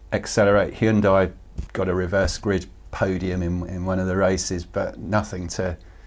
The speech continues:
nothing to, uh, get properly excited about.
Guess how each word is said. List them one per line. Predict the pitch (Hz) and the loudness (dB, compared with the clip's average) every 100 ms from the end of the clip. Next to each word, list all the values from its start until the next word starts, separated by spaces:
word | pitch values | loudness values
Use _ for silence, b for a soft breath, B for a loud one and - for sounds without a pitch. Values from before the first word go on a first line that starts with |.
| b b b - - - | b b b -20 -14 -4
nothing | 101 - 92 | -4 -2 -6
to, | - 92 90 | -4 -4 0
uh, | 90 87 | 0 0
get | 85 101 - - - | 0 -2 -2 -14 -2
properly | 104 - 95 | -2 -2 -4
excited | 85 - - 127 123 - | -4 -2 2 2 2 -6
about. | 85 90 87 | -4 -2 -2